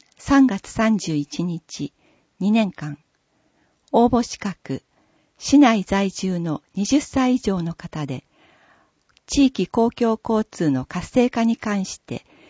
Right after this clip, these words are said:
建設的な発言ができ、年二回程度、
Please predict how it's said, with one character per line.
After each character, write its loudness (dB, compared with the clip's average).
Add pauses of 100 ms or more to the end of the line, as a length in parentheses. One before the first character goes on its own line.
(200)
建 4
設 0
的 -4
な -4
発 -10
言 -2
が -4
で -8
き、 -14 (500)
年 6
二 0
回 -2
程 -2
度、 -8